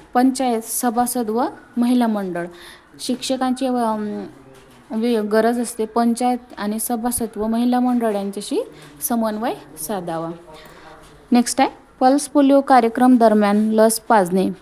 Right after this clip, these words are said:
व पर्यवेक्षण इत्यादी काम करणे. आता पल्स पोलिओ करण-, कार्यक्रम दरम्यान काय करावं तर लस पाजणे आणि पर्यवेक्षण इत्यादी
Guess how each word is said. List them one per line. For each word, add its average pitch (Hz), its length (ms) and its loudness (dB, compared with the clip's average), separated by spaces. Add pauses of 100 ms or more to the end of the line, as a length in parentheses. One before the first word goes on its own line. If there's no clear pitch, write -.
व 214 140 4
पर्यवेक्षण 233 640 2 (300)
इत्यादी 208 580 -2 (580)
काम 202 200 2
करणे. 196 360 4
आता 185 220 -4
पल्स 220 340 0
पोलिओ 233 360 2 (160)
करण-, 220 420 0 (340)
कार्यक्रम 226 440 4
दरम्यान 240 360 6
काय 240 140 2
करावं 226 360 2
तर 247 140 -4 (460)
लस 254 260 2
पाजणे 214 520 2 (180)
आणि 220 220 0 (100)
पर्यवेक्षण 247 600 2 (440)
इत्यादी 220 600 -2